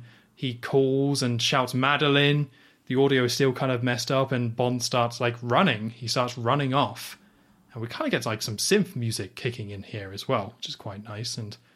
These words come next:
yeah, we see where that hut was before, where the man was,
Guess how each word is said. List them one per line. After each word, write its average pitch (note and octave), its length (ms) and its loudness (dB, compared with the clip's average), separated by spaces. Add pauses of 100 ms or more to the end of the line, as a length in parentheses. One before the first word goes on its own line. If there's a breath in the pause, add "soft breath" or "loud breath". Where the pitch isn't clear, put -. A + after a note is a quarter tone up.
(480 soft breath)
yeah, C#3+ 120 0
we B2 120 0
see E3+ 600 2 (220 loud breath)
where F3 280 4
that G3 200 4
hut F3 280 4
was D#3+ 240 2
before, B2+ 800 4
where C3 160 2
the A#2+ 100 0
man C#3 400 2
was, G#2 420 -2